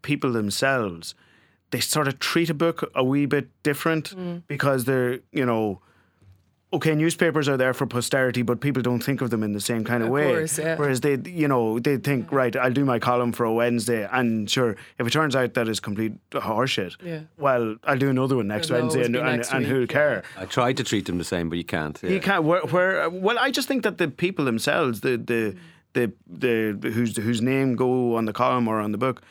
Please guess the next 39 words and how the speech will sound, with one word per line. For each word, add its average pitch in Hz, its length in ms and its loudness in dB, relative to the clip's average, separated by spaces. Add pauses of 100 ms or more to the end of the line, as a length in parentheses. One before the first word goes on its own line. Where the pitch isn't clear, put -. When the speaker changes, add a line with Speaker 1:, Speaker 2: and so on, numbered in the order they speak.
(160)
Speaker 2:
Mm. - 40 -16
Speaker 1:
think 190 160 0
of 175 100 0
it 143 60 -4
differently. 107 460 -2
You 98 140 -4
know, 139 180 2
they 127 160 0
think 147 300 -2
of 143 100 -2
it 131 160 0
as, 123 360 0 (260)
"Well, 135 240 2
that 135 160 0
book 143 220 0
is 117 100 -2
gonna 135 180 0
be 117 120 0
there, 120 260 2
it's 113 100 -2
gonna 131 200 -2
be 127 100 0
on 120 60 0
the 110 100 -2
shelf 135 260 0
forever." 117 560 0 (140)
Speaker 2:
Mm. 180 200 -8 (160)
Speaker 1:
Whereas 120 200 0
the 117 80 -2
column 131 340 2
is, 127 460 -2
you 135 80 0
know, 113 80 2
"We'll 110 160 0
do 117 140 2
another 117 220 0
one 117 120 0
next 104 240 -4
week." 143 320 -2